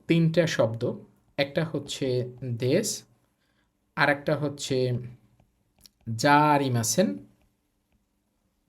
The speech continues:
যা আরিমাসেন। আর একটা হচ্ছে কি? আর একটা এইমাত্র শিখলাম, এটা হবে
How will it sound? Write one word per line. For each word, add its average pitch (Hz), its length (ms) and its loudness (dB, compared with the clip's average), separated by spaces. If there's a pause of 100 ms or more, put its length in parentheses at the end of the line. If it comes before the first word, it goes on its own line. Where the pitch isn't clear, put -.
যা 123 540 -4 (300)
আরিমাসেন। 117 1900 -4 (840)
আর 175 140 6
একটা 185 220 0
হচ্ছে 202 300 -2
কি? 277 240 -6 (140)
আর 143 140 4
একটা 147 300 0
এইমাত্র 147 480 0
শিখলাম, - 520 -4 (160)
এটা 135 260 -2
হবে 143 380 -4